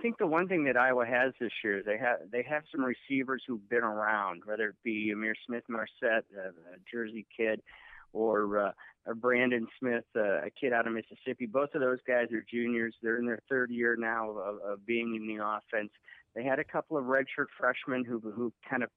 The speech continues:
come in as well. Both of them took advantage of the rule change a year ago, played in three or four games. Uh, Tyron Tracy,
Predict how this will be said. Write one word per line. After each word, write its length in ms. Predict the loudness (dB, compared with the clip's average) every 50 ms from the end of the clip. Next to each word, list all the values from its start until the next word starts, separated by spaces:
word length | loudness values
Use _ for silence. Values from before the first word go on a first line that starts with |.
| -16 -6
come 160 | -4 -2 0 0
in 200 | 0 0 0 -2
as 160 | -2 -4 -6
well. 400 | -6 -4 0 2 4 4 4 2 -2 -14 -20 -20 -20 _ -2
Both 220 | 0 0 0 2
of 80 | 0 0
them 200 | 2 2 0 -2 _ _ _ _ -8
took 140 | -8 -4 -4
advantage 460 | -4 0 2 2 4 4 2 0 0
of 100 | -2 -2
the 80 | -2
rule 260 | -2 -2 0 0 -2 -2 -2
change 280 | -2 0 0 0 -2 -2
a 40 | -2
year 220 | 0 2 2 2
ago, 340 | 0 0 -2 0 0 0 -2 -2 -2
played 260 | 0 0 0 0 -2
in 100 | -4 -8 _ -6
three 180 | -4 0 0
or 120 | 0 0 -2 -4 -4
four 180 | -2 -2 -2
games. 400 | -2 -4 -4 -4 -4 -4 -6 -8 _ _ _ -20 -20 -20 -20 -20 _ -6
Uh, 200 | -4 -2 -2 -2 -4 -2 0
Tyron 340 | 0 2 2 2 2 0
Tracy, 600 | -2 0 0 0 0 0 -4 -4 -4 -4 -4 -6